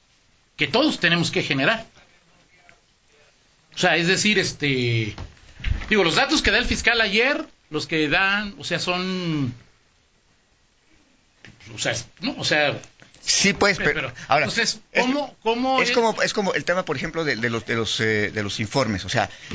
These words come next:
Speaker 2: y eso me, un, un alcalde, un gobernador siempre
Speaker 1: Claro.
Speaker 2: se refiere, a ver, este, el año pasado,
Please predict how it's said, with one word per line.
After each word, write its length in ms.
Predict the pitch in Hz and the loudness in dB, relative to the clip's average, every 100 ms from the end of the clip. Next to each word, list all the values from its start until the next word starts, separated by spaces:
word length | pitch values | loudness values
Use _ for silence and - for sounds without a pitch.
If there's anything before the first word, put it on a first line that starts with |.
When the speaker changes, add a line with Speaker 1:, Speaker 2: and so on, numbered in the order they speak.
| - - | -8 2
Speaker 2:
y 140 | 143 | 2
eso 260 | 151 175 131 - | 2 0 -4 -2
me, 240 | 120 110 - - _ _ _ _ _ - | 0 0 -4 -20 _ _ _ _ _ 0
un, 220 | 180 220 | 0 2
un 120 | 220 | 2
alcalde, 480 | 233 - 202 202 196 | 2 4 2 2 2
un 120 | 196 | 2
gobernador 500 | 196 160 143 143 170 | 2 2 2 2 2
siempre 220 | 165 135 | 0 -2
Speaker 1:
Claro. 80 | 127 | 0
Speaker 2:
se 100 | 131 | 0
refiere, 360 | 131 123 156 156 | 0 0 2 2
a 60 | |
ver, 180 | 143 113 - | 2 0 -2
este, 300 | 120 117 143 | -2 0 0
el 80 | 165 | 2
año 160 | 214 | 2
pasado, 420 | 190 165 185 190 | 0 0 0 -2